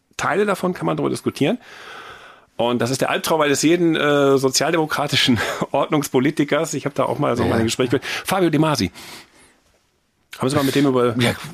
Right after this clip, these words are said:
Speaker 2: Wir
Speaker 1: Huch.
Speaker 2: unterhalten uns, das ist ein Experte, der sich da sehr, sehr gut
Speaker 1: Also
Speaker 2: auskennt,
Speaker 1: Ihr
Speaker 2: der natürlich
Speaker 1: Mitspitzenkandidat
Speaker 2: auch
Speaker 1: im B S W.
Speaker 2: Naja, gut, also ich sag mal, ich hab mich vor allem mit ihm unterhalten über das Thema, äh, Schuldenbremse.
Speaker 1: Mhm.
Speaker 2: Und, äh, ich glaube, da sind wir uns in der Tat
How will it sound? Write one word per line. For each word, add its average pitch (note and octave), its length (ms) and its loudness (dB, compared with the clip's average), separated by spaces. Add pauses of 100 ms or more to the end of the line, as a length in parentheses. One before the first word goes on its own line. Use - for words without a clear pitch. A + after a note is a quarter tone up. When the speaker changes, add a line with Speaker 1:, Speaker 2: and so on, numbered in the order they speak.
(1000)
Speaker 2:
Wir G#3 240 2
Speaker 1:
Huch. G4 80 0
Speaker 2:
unterhalten D3+ 460 -4
uns, D#3 200 -2
das - 200 -4
ist - 180 -10
ein F#2+ 340 -4
Experte, A2 540 -4
der G2 180 -2
sich - 220 -10
da - 180 -6
sehr, F2+ 220 -6
sehr - 140 -6
gut - 180 -6
Speaker 1:
Also B2 200 2
Speaker 2:
auskennt, D#3+ 180 2
Speaker 1:
Ihr E3 60 4
Speaker 2:
der C#3+ 100 2
natürlich D3+ 200 0
Speaker 1:
Mitspitzenkandidat C#3 720 2
Speaker 2:
auch - 60 -2
Speaker 1:
im F#2+ 60 -2
B F2+ 100 2
S F2 120 0
W. F3+ 40 2
Speaker 2:
Naja, G#3+ 140 2
gut, F#3 220 0
also D#3 160 -2
ich C#3 80 0
sag D#3 100 2
mal, D3 160 -2
ich A2+ 320 -4 (200)
hab C#3 180 -2
mich A#2+ 160 -2
vor A2+ 100 -2
allem A#2 160 2
mit A#2 180 2
ihm A2 280 4 (300)
unterhalten G#2+ 520 0
über A2 140 -2
das G#2+ 180 -4
Thema, F#2+ 540 -4
äh, F#2 320 -6
Schuldenbremse. G2 1300 -2
Speaker 1:
Mhm. G2 160 -4
Speaker 2:
Und, G2 240 -6
äh, F#2 140 0
ich F2+ 120 -6
glaube, E2 240 -4
da G#2+ 200 -2
sind B2+ 200 0
wir A2 60 2
uns G#2+ 140 2
in D3+ 100 -2
der F#2 140 0
Tat A#2+ 320 -2